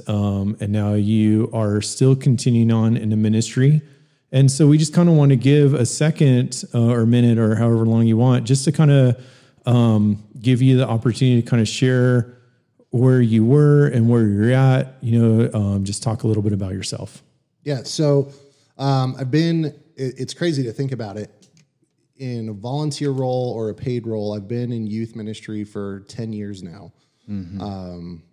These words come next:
Speaker 2: thirty years old just makes me sound old.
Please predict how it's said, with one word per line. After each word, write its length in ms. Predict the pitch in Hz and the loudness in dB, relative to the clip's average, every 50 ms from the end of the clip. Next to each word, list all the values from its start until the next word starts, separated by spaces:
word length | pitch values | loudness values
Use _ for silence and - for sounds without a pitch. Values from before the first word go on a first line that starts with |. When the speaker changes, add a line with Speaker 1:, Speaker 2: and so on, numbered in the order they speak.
| _ _ _ _ _ _ | _ _ _ _ _ _
Speaker 2:
thirty 200 | - 120 120 117 | -8 -6 -6 -4
years 260 | 117 113 113 107 98 110 | -4 -4 -6 -6 -6 -8
old 160 | 104 98 - | -8 -8 -10
just 160 | 101 - 120 | -12 -10 -8
makes 200 | 110 107 - - | -10 -10 -10 -12
me 40 | 107 | -14
sound 520 | 98 - - 104 95 92 92 92 90 87 _ _ _ _ _ _ _ _ _ _ _ _ _ | -14 -12 -12 -14 -14 -14 -18 -18 -18 -20 _ _ _ _ _ _ _ _ _ _ _ _ _
old. 280 | 95 92 - - - | -20 -18 -18 -18 -20